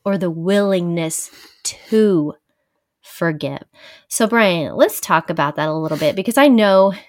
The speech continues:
a lot of times people can, you know, they can, especially in the Christian world, we like to tell people, "Well, if you don't forgive, you won't be forgiven. That means you're going to hell,"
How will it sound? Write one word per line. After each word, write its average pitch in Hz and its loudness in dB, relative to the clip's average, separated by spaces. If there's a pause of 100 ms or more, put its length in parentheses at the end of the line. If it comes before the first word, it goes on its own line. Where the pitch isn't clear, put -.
(160)
a 185 -6
lot 170 0
of 160 -8
times 160 -6
people 247 -2
can, 180 -4 (400)
you 220 -2
know, 190 2 (1080)
they 247 4
can, 262 4 (920)
especially - -4
in 220 0
the 202 -2
Christian 185 -6
world, 170 0 (840)
we 214 2
like 190 2
to 185 -4
tell 165 -6
people, - -8
"Well, 180 0
if 170 -6
you 202 -2
don't 220 0
forgive, 269 4
you 202 0
won't 185 2
be 196 -4
forgiven. 208 0
That 170 -2
means 170 -4
you're 180 2
going 165 -4
to 156 -6
hell," - -6